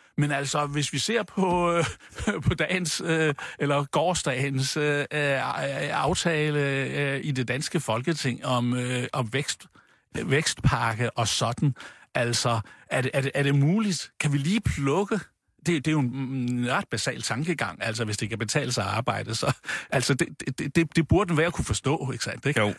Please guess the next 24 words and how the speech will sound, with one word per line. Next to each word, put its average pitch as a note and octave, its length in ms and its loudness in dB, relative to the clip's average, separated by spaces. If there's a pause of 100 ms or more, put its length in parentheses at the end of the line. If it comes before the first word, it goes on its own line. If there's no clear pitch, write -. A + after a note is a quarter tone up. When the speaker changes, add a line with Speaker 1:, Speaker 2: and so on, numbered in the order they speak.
Speaker 1:
Altså, C3+ 440 -2
der C#3+ 60 4
skal D3 200 2
virkelig F#3+ 260 4
meget D#3 280 2
til D3 120 0
at D3 80 -2
bortforklare, B2 1080 -2
øh, B2+ 360 -4
øh, B2 100 -4
den D3 140 0
omstændighed. A#2 600 0 (560)
Øh, C3+ 320 4
men F3+ 140 4
ikke A3 140 0
desto G#3+ 220 2
mindre, E3+ 300 2 (320)
så, F#3+ 240 0 (120)
så - 200 0 (100)
bortforklarer E3 640 -2
vi B2 100 0
jo A#2+ 80 2
den D#3 200 -2
omstændighed, D#3 760 0